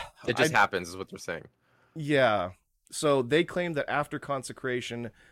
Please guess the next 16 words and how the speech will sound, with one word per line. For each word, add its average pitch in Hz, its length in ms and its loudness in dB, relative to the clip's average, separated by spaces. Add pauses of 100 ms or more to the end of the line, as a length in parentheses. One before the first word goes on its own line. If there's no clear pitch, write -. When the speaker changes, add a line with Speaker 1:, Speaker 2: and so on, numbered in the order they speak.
(120)
Speaker 2:
the 107 160 -4
body 135 480 4
and 123 160 -6
blood 120 360 0
of 104 200 -6
Jesus 113 340 -8
Christ 113 440 -4
are 104 200 -2
really 117 420 -2
present 139 560 -2
with 110 220 -6
the 98 100 -14
substance 139 580 -4
of 104 120 -8
the 104 80 -4
bread 95 400 -2